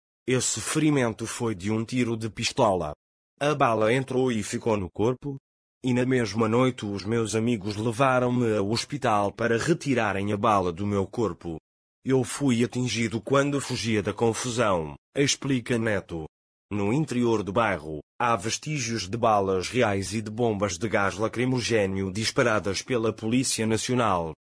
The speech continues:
Paulo Luamba, tio de uma das vítimas mortais, exige que a justiça seja feita pela morte do seu sobrinho, visto que ninguém pode pagar a vida do outro,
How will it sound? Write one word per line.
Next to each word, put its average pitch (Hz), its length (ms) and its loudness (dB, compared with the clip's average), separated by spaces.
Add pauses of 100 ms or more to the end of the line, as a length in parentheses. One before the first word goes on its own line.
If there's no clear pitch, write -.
(260)
Paulo 110 380 2
Luamba, 104 720 0 (180)
tio 127 300 -2
de 131 180 -4
uma 117 240 2
das 101 220 0
vítimas 120 560 -2
mortais, 110 760 -2 (220)
exige 135 600 -2
que 156 160 0
a 147 40 0
justiça 117 600 -8
seja 113 420 -2
feita 90 540 -4 (240)
pela 127 200 2
morte 110 460 0
do 123 160 0
seu 135 260 -4
sobrinho, 113 720 -4 (480)
visto 113 560 0
que 123 140 -6
ninguém 131 360 2
pode 120 360 0
pagar 110 380 0
a 107 40 2
vida 101 340 0
do 98 140 -4
outro, 98 560 0